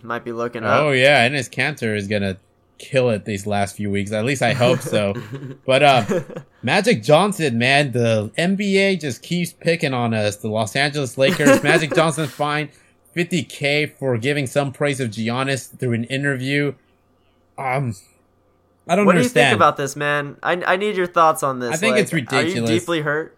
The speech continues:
Speaker 2: I'm not hurt. I,
Speaker 1: <laughs>
Speaker 2: I just kinda, it's kinda, it pisses me off, and it pisses off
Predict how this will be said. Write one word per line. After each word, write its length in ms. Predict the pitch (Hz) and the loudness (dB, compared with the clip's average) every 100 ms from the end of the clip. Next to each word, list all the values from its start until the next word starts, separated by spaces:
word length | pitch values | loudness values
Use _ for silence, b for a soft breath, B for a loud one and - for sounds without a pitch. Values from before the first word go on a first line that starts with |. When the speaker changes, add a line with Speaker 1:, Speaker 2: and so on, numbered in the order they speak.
| - | -6
Speaker 2:
I'm 140 | 214 | -4
not 240 | 269 254 - | -2 -4 -4
hurt. 280 | 113 135 143 | -2 0 2
I, 120 | 170 | 2
Speaker 1:
<laughs> 440 | 170 139 - 190 | 0 -6 -8 -4
Speaker 2:
I 100 | 156 | -2
just 200 | 175 - | -2 -2
kinda, 240 | - 214 170 | -2 2 0
it's 140 | 135 | 0
kinda, 360 | 202 190 120 95 _ _ | -2 0 -2 -4 _ _
it 120 | 147 - | -18 -4
pisses 320 | 180 175 123 | -2 -2 -6
me 180 | 131 123 | -2 0
off, 340 | 120 135 - | 2 0 -2
and 100 | 120 | -2
it 140 | 110 - | -4 -6
pisses 320 | 131 127 127 | -10 -8 -4
off 240 | 120 113 | -2 -2